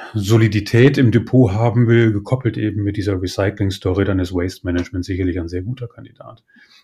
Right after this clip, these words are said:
Ähm, G F L <clears throat> ist ein zweiter Kandidat, ist relativ frisch. Die sind gerade erst zweitausendzwanzig an die Börse gegangen,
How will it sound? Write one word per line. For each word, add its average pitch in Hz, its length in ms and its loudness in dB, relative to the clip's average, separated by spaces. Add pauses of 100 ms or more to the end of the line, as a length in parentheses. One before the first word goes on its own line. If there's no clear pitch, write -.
(160)
Ähm, 98 360 -4
G 120 160 6
F 113 140 2
L 156 520 0
<clears throat> - 80 -20 (380)
ist 98 140 0
ein 92 300 -2 (840)
zweiter 107 320 2
Kandidat, 127 440 2
ist - 120 -6
relativ 107 280 0
frisch. 151 340 0
Die 107 100 -2
sind 101 200 -4
gerade 98 280 -4
erst 107 200 -8
zweitausendzwanzig 101 600 -6
an 117 80 -2
die 104 60 -2
Börse 117 320 -4
gegangen, 117 380 -4